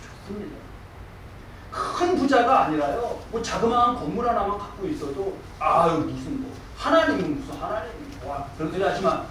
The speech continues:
이렇게 사람이 교만해지기가 쉬워요. 근데 영이 살아있어요, 이 청년. 청년이, 나이도 또 젊은데 말이에요. 그러니까 청년, 관원, 부자 이 세 가지가 다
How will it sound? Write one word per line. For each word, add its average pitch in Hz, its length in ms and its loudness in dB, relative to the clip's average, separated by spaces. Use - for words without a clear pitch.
이렇게 285 360 8
사람이 233 360 4
교만해지기가 202 640 -2
쉬워요. - 440 -6
근데 294 220 8
영이 247 340 4
살아있어요, 240 520 -4
이 131 40 -8
청년. 139 280 -8
청년이, - 600 0
나이도 254 460 6
또 156 100 0
젊은데 151 400 -2
말이에요. 139 380 -6
그러니까 - 260 -2
청년, 269 540 6
관원, 220 560 2
부자 - 500 0
이 254 100 0
세 285 160 0
가지가 247 640 4
다 277 680 2